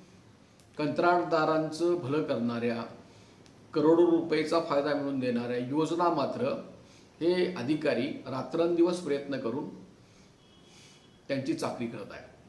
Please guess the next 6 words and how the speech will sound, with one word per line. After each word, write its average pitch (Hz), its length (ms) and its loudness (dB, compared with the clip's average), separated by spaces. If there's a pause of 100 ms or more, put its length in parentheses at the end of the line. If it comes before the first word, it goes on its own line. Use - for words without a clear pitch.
(840)
म्हणजे 120 180 0
आता 143 320 2 (500)
या 139 60 -2
मध्यान्ह 147 440 2
भोजन 165 340 4
योजना, 131 380 2